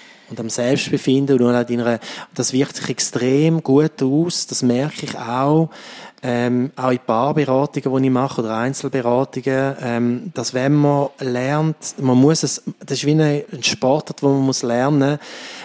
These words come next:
konstruktiv kommunizieren, aber meine Meinung mitteilen. Wenn man das kann, dann wirkt sich das sehr positiv aus auf unser Körper, Seele, Geist befinden,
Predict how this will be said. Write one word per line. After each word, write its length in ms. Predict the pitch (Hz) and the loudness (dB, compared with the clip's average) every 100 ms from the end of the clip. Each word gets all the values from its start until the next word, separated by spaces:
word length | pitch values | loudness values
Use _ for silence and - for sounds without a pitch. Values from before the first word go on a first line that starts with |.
| - - | -20 -12
konstruktiv 840 | - 127 147 - 147 - 135 139 - | 0 4 4 2 -2 -2 -2 -2 -2
kommunizieren, 640 | 139 127 127 - 135 143 | -2 2 0 0 0 2
aber 160 | 135 123 | 0 2
meine 260 | 120 131 | 4 6
Meinung 440 | 123 117 123 123 117 | 6 6 4 2 2
mitteilen. 640 | 127 160 - 117 123 139 | 0 0 -2 0 0 0
Wenn 140 | 123 | 0
man 60 | 123 | 0
das 200 | 120 - | -2 -4
kann, 240 | - 135 | 0 0
dann 160 | 139 127 | 2 2
wirkt 200 | 127 - | 0 -2
sich 100 | - | -10
das 240 | - - | -10 -4
sehr 160 | - 139 | 0 0
positiv 640 | - 135 143 - 135 143 135 | 2 -2 -2 -2 -2 0 0
aus 240 | 143 - | 0 -2
auf 160 | 127 110 | -8 -8
unser 420 | 120 - 120 120 | -8 -6 -4 -6
Körper, 460 | - 127 127 - 123 | -6 -4 -2 -2 -4
Seele, 340 | - 123 123 | 0 0 0
Geist 380 | 120 120 143 - | 0 0 0 0
befinden, 540 | 139 - 135 139 139 | -2 2 2 4 0